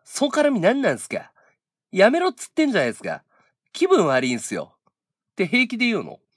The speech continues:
<laughs> わかる？でも俺はそれが本音なんだよ。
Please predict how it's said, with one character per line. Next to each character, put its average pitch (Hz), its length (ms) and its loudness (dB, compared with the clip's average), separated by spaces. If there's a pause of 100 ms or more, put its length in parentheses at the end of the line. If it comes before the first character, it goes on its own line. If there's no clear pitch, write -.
(840)
<laughs> - 1000 -16
わ 185 100 -4
か 311 140 2
る？ - 160 -8 (800)
で 381 140 8
も 226 240 -4
俺 277 140 2
は 349 180 0
そ - 160 -4
れ 285 100 -2
が 285 320 0
本 349 380 0
音 349 120 2
な 320 140 4
ん 139 120 -6
だ 95 60 -6
よ。 78 140 -8